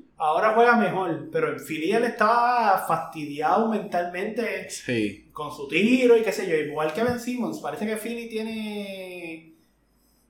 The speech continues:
Speaker 2: Ellos son el opposite de, de Miami. Ellos no develop jugadores, ellos los de-, los de-, destrozan.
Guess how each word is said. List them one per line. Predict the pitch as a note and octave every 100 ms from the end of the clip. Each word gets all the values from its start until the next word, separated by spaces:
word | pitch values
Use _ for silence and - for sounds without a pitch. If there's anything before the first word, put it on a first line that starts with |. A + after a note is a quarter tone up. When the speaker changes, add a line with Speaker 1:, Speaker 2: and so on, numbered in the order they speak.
| _ - _ - -
Speaker 2:
Ellos | C#3+ E3+
son | B3 G#3+
el | F3+
opposite | F#3+ G#3 F3 D#3 C#3 - - - -
de, | D#3+ D3+ C#3+ C#3
de | C#3 C3+
Miami. | C3+ C3 C#3 C#3+ C3
Ellos | C3 D3+
no | E3 F3 F3 E3
develop | F3+ F3+ F3+ F3+
jugadores, | G3 F3 F3+ F#3 E3+
ellos | C3+ C#3
los | D#3 B2+
de-, | B2 B2
los | B2 B2+ G#2+
de-, | G#2+ - -
destrozan. | A#2+ - C3+ D#3 C#3+ B2+